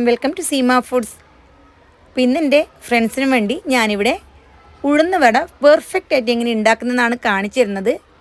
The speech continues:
സാധാരണ എല്ലാവർക്കും ഫെയിലായി പോകുന്ന ഒരു റെസിപ്പിയാണ് ഉഴുന്ന് വട. അപ്പോൾ നമുക്ക് ഈസി ആയിട്ട് എങ്ങനെ ഉണ്ടാക്കുന്നതെന്ന് നോക്കാം. ഞാനിവിടെ കാൽ കിലോ മുഴുവനായിട്ടുള്ള ഉഴുന്നാണ് എടുത്തിട്ടുള്ളത്. നല്ലപോലെ കഴുകി രാത്രി തന്നെ കുതിരാൻ വെച്ചിട്ടുണ്ടായിരുന്നു. ഉഴുന്ന്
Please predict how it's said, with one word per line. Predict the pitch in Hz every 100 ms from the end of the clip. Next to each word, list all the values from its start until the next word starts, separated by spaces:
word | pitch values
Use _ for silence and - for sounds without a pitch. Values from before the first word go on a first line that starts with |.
| _ _ - - -
സാധാരണ | 349 339 330 330 311
എല്ലാവർക്കും | 254 254 277 240 - 320 - _ _ _ _ _ -
ഫെയിലായി | - 285 277 302 -
പോകുന്ന | 262 233 247
ഒരു | 233
റെസിപ്പിയാണ് | 220 226 226 220 220 240
ഉഴുന്ന് | 214 220
വട. | 202 185 - -
അപ്പോൾ | 349 403 - 254
നമുക്ക് | 226 233 240
ഈസി | 277 330
ആയിട്ട് | 302 254
എങ്ങനെ | 220 208
ഉണ്ടാക്കുന്നതെന്ന് | 202 214 208 226 262 202
നോക്കാം. | 190 330 415 _ _ _ - - 285
ഞാനിവിടെ | 330 285 247 302 -
കാൽ | 240 240 247
കിലോ | 247 240 302 262
മുഴുവനായിട്ടുള്ള | 247 269 294 302 285 285 220
ഉഴുന്നാണ് | 226 240 269 262
എടുത്തിട്ടുള്ളത്. | 202 214 208 202 190 - _ _ _ _ _ 285
നല്ലപോലെ | 302 285 277 277 254
കഴുകി | 220 220 240 339 269
രാത്രി | 226 254 269 254
തന്നെ | 220 220 294
കുതിരാൻ | 233 214 240 247
വെച്ചിട്ടുണ്ടായിരുന്നു. | 208 214 226 202 196 190 202 262 392 _ - - - - - -
ഉഴുന്ന് | 302 320